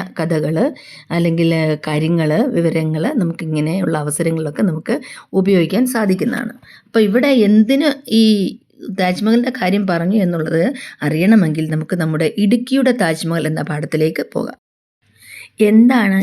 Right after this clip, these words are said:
ഇടുക്കിയുടെ താജ്മഹൽ എന്ന, ആ, വിവരണത്തിലേക്ക് പോകും മുമ്പ് ഈ പാഠഭാഗത്ത് അതിൻ്റെ, ആ,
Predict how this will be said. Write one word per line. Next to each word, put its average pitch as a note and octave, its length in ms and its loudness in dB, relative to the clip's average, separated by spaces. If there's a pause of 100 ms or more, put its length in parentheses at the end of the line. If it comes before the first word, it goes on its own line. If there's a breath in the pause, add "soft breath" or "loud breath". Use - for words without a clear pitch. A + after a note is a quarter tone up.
(120)
ഇടുക്കിയുടെ G#3+ 420 2
താജ്മഹൽ F3 680 -2 (480 loud breath)
എന്ന, G#3 200 6 (560)
ആ, F#3+ 80 -2 (640)
വിവരണത്തിലേക്ക് G3 720 2
പോകും G3 360 2
മുമ്പ് F3 280 2 (580 soft breath)
ഈ C4 100 4
പാഠഭാഗത്ത് A3+ 880 2 (120)
അതിൻ്റെ, G3 340 0 (120)
ആ, F#3+ 100 0